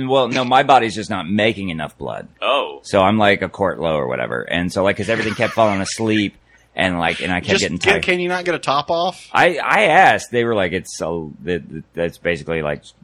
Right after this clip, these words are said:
Speaker 1: heading down dialysis lane," which is hard for me to say. As I was
Speaker 2: Wow.
Speaker 1: saying,
Speaker 3: Dialysis?
Speaker 2: You were like, "That's gonna be clever," and then you got halfway through,
Speaker 1: I
Speaker 2: like,
Speaker 1: know.
Speaker 2: "Ah, crap."
Speaker 1: Uh, look, there's a lot of words I haven't been able to say, and microphones just capture that, so
Speaker 2: Yeah.
Speaker 1: it's not great for me.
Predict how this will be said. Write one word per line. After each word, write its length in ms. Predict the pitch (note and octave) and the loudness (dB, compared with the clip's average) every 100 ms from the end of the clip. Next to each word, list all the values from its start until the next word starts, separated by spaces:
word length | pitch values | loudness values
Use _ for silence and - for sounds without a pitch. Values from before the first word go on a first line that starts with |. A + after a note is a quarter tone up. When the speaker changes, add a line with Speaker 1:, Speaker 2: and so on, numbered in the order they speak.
| - - - - D#2 | -20 -18 -18 -16 -10
Speaker 1:
heading 260 | D2+ E2+ | -6 -4
down 260 | D#2+ D#2 D2 | -2 -4 -2
dialysis 800 | D#2 D#2 D#2 D#2 - D#2 - D#2+ | 0 2 0 -2 -4 -10 -10 -6
lane," 500 | D#2+ D#2 D#2+ E2+ E2+ _ _ _ _ _ - | -4 -2 -2 -4 -6 _ _ _ _ _ -20
which 140 | - | -18
is 100 | - | -8
hard 220 | D#2+ D#2 | -6 -6
for 80 | D2+ | -6
me 80 | C#2+ | -6
to 80 | C#2+ | -6
say. 320 | C#2+ C2 D2+ _ - | -4 -6 -8 _ -10
As 180 | F#2 G2 | -4 -2
I 60 | |
was 100 | F#2 | 0
Speaker 2:
Wow. 40 | F2+ | 2
Speaker 1:
saying, 180 | F#2+ F#2+ | 2 2
Speaker 3:
Dialysis? 840 | A2 G#2 G2+ A#2+ D3 - F#3+ G3 | 4 4 4 2 0 -2 -4 0
Speaker 2:
You 80 | E3 | 2
were 60 | D#3+ | 4
like, 160 | D#3 | 4
"That's 200 | D3+ D#3+ | 4 2
gonna 120 | D3+ A#2+ | -2 -4
be 100 | A2 | -2
clever," 340 | B2 B2+ G2+ | -4 -4 -4
and 100 | F#2 | -6
then 80 | G2 | -8
you 80 | F#2+ | -6
got 120 | G#2 | -4
halfway 280 | G2 F#2+ F#2+ | -4 -6 -10
through, 120 | G#2 C#3+ | 0 2
Speaker 1:
I 40 | |
Speaker 2:
like, 80 | F#3+ | 4
Speaker 1:
know. 140 | G3 F#3+ | 4 2
Speaker 2:
"Ah, 300 | F#3 G2+ - - | 0 -2 -8 -6
crap." 420 | A#2 A2 G#2+ - | -2 0 -2 -4
Speaker 1:
Uh, 40 | G#2+ | -4
look, 200 | A2 - | -6 -4
there's 220 | A2 C#3 | -2 0
a 60 | C#3+ | 4
lot 180 | C3+ B2+ | 4 4
of 60 | |
words 240 | G#2+ G2+ F#2+ | 2 2 0
I 100 | F2 | 0
haven't 280 | F#2 F2 | 0 -2
been 120 | E2 F2 | -2 -2
able 200 | E2 D#2+ | -4 -8
to 80 | |
say, 240 | - E2+ E2+ | -6 -2 -2
and 80 | D#2+ | 0
microphones 560 | E2 F#2+ G2 G#2 F#2 | -2 -2 -6 -6 -6
just 240 | - E2+ - | -8 -12 -6
capture 360 | E2 - D2 | -6 -4 -8
that, 360 | C#2 G#1+ G1+ - | -6 -6 -8 -6
so 140 | D#2+ | -2
Speaker 2:
Yeah. 80 | E2 | -2
Speaker 1:
it's 260 | D#2 - - | -4 -10 -8
not 240 | F2+ D#2+ | -8 -6
great 220 | D#2 C2+ | -6 -8
for 80 | - | -10
me. 220 | C#2+ B1+ | -12 -12